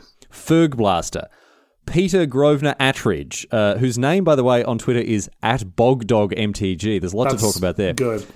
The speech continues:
Speaker 1: Uh, Zyla, Andrew Hill, Mateo Babio, Mad Moses, who's, I, I, I actually enjoyed this. Uh, <laughs> Mad Moses, uh, their Twitter name, uh, is at Mad Moses Public.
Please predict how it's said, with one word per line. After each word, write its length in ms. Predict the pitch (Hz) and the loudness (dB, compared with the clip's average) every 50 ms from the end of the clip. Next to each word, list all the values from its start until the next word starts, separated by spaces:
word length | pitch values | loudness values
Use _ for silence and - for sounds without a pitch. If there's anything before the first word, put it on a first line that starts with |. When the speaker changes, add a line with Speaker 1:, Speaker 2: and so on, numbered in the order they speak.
| - _ - _ _ _ - | -20 _ -20 _ _ _ -2
Speaker 1:
Uh, 380 | 127 117 117 117 117 113 113 | 0 2 2 2 2 2 0
Zyla, 500 | - 113 98 92 131 143 156 151 113 95 - | -2 -4 -2 0 2 4 4 4 2 2 0
Andrew 340 | 131 143 170 151 151 147 135 | 0 0 0 0 -2 -2 -2
Hill, 320 | 113 143 147 113 78 76 78 | 0 0 0 0 0 -2 -2
Mateo 480 | 107 117 117 - 151 156 160 156 151 | -4 -2 -2 0 0 2 2 2 2
Babio, 500 | 123 143 139 139 120 113 92 82 78 - | 2 2 0 2 2 0 0 -2 -4 -4
Mad 460 | - 110 107 120 135 156 165 160 139 | -4 -2 -2 0 2 2 2 0 0
Moses, 540 | 135 131 131 135 143 147 135 110 95 80 78 - | 0 0 2 2 4 2 2 0 -2 -2 -2 0
who's, 220 | 147 156 131 127 | 0 0 0 0
I, 140 | - 139 143 - | 0 0 2 2
I, 140 | 139 131 131 | 2 2 2
I 180 | 139 123 117 123 117 | 2 2 0 0 0
actually 220 | 147 127 - - 120 | -2 -2 -2 -2 -4
enjoyed 200 | 107 110 113 104 | -2 -2 -2 -2
this. 160 | 107 95 - - - _ _ _ _ - - _ - | -2 -4 -6 -8 -20 _ _ _ _ -20 -16 _ -2
Uh, 320 | 143 131 135 117 120 123 139 - - | 0 0 0 0 0 -2 -6 -8 -10
<laughs> 140 | - _ - | -20 _ -6
Mad 360 | 110 113 120 135 147 143 131 | -2 0 2 2 2 2 0
Moses, 560 | 127 117 123 127 120 110 98 92 90 - - - | 0 0 2 2 2 0 -2 -2 -2 -6 -6 -4
uh, 140 | 113 107 101 | -4 -2 0
their 160 | 92 117 123 | 0 0 -2
Twitter 260 | 127 - - 131 120 | -2 -2 -2 -2 0
name, 460 | 110 107 104 101 101 98 95 92 92 - - | 0 -2 -2 0 -2 -2 -4 -4 -8 -8 -8
uh, 380 | 113 101 92 90 90 90 90 90 - - | -6 -4 -2 -2 -2 -2 -4 -6 -8 -8
is 320 | - 123 107 92 87 - - | -6 -4 -4 -2 -4 -4 -2
at 320 | - 117 110 104 - - - | 0 0 0 0 -2 -6 -6
Mad 320 | 113 107 110 107 110 90 | -2 -2 0 0 0 -2
Moses 340 | 98 107 107 104 95 101 92 | -2 -2 -2 -2 -2 -4 -8
Public. 560 | - - - 107 98 131 170 226 - - - | -6 -4 -2 0 0 0 0 -2 -4 -8 -20